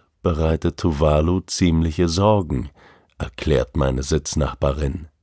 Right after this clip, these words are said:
Ein heiserer Unterton schleicht sich in ihre Stimme.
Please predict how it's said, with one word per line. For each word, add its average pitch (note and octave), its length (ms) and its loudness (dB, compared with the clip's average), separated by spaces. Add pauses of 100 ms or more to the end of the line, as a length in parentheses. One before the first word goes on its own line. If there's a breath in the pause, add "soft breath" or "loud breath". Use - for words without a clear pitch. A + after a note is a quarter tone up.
(800)
Ein F#2+ 380 2
heiserer F#2 640 2
Unterton D#2 880 0
schleicht - 480 -2
sich - 240 -6
in C2+ 140 -2
ihre D#2 260 -2
Stimme. D2 480 -2